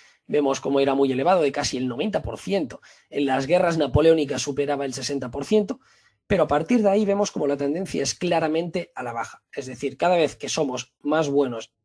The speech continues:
eh, eh, aplicando la violencia y como más industrializada está la, la, la violencia, pues vemos como esa, eh, esa disuasión es cada vez mayor por el nivel de costes potenciales infligidos, con lo cual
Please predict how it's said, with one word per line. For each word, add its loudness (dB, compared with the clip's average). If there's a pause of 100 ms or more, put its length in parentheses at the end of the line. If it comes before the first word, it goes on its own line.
(120)
eh, -12 (520)
eh, -8
aplicando 0
la 2
violencia -2
y -8
como -4
más 0
industrializada -2
está -6 (380)
la, -6 (340)
la, -4 (160)
la -6
violencia, 2 (420)
pues 8
vemos 8
como 4
esa, 2
eh, -2
esa 0
disuasión 0
es 0
cada -2
vez -2
mayor 0 (340)
por -4
el -2
nivel -2
de 4
costes 0
potenciales -2
infligidos, -4
con -4
lo -6
cual 4